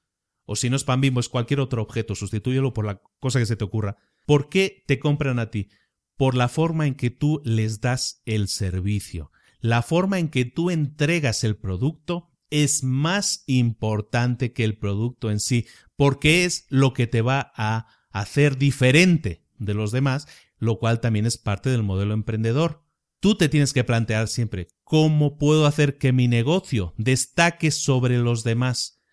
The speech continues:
¿Cómo puedo hacer que mi negocio sea diferente, destaque sobre la competencia? Si hay ochenta personas vendiendo pan Bimbo, ¿cómo puedo hacer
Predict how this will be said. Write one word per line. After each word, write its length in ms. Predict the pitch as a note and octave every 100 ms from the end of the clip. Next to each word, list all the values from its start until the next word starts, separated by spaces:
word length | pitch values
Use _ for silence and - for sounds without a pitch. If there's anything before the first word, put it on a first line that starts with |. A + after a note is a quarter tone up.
| _ _ _
¿Cómo 320 | - E3+ F#3+
puedo 180 | F3+ F3
hacer 200 | D#3+ E3
que 120 | D#3
mi 120 | D3 C#3
negocio 380 | C3 D3 D3
sea 240 | C#3 D#3 D#3
diferente, 960 | D3 C#3 B2+ B2+ E3 E3 - F#2+ E2+ _
destaque 680 | - C3 C3+ - E3 E3+ F#3+
sobre 340 | E3 C#3+ C3 B2
la 180 | A2
competencia? 800 | - G#2+ G#2 G#2 A#2+ A#2 G#2 F2+ - _ _ _
Si 200 | - -
hay 200 | D3+ E3 -
ochenta 500 | C3 C3 F#3+ A#3 G#3+
personas 380 | E3 E3+ D#3 C3+
vendiendo 400 | B2+ D3 C#3 -
pan 200 | C#3 C#3
Bimbo, 360 | C3+ C3+ B2+
¿cómo 360 | - G#3 A3+ G3+
puedo 200 | E3+ C#3+
hacer 400 | B2+ B2+ G#2